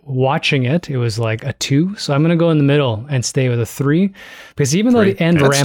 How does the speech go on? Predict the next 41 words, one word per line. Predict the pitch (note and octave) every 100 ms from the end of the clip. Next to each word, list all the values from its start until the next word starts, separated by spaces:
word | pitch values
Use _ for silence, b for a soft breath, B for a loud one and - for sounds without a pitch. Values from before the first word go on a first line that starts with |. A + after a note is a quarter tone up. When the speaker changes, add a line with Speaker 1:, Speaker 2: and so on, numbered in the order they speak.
| C4
Speaker 3:
still | D3
Speaker 1:
up, |
Speaker 3:
pretty | G#3 F#3 D#3
high | C#3+ D#3+ E3
for | C#3+
you | B2 B2
in | A2+
Speaker 1:
Yeah, | B2
Speaker 3:
seventy-one. | D#3+ - A#2+ G#2+ B2+ D3 C3
Speaker 1:
I | D#3
think | G3 B3
Speaker 2:
Yeah, |
Speaker 1:
so. | - D3 C#3
Speaker 2:
yeah. |
Speaker 1:
Yeah, | F3+ C3+ D3+ E3 E3+
I, | -
it | F3 C#3+
ramped | D3+ F3 G#3+ G#3
up, | F#3+ A3 - _
and | D3+
I | C#3
really | C#3 E3 E3
enjoyed | D#3 C#3 D#3 D#3 C#3
the | D3+ C#3+ D3 -
ending. | D3 E3 F#3 F3+
But | C3+ A#2+
that | E3+ F3+
first, | - F3 E3 - - - - - _ b b _ -
that | D3 -
first | D3 -
half | B2+ A#2
was, | A2+ - -
uh, | A#2 A2 G#2+ G2 _ _ _ _
was | B2+ A2
a |
tough | G#2+ B2+ -
grind | B2+ A#2 B2
for | -
me. | C3+ D3+
So | F3 -
it, | B2+